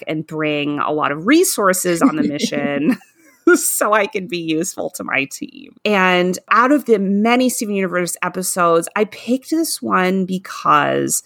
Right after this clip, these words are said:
Speaker 1: one of the things that I find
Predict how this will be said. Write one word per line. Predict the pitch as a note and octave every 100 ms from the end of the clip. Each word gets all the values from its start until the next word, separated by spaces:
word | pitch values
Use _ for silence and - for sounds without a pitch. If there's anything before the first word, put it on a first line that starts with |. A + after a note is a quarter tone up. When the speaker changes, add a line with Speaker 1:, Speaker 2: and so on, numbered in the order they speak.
| -
Speaker 1:
one | G3 G3 B3+
of | C#4+
the | D4 E4
things | - A3 G#3
that | G#3 -
I | E3+ E3+ E3+
find | - D#3 D3 D3+ D3+ D3 D#3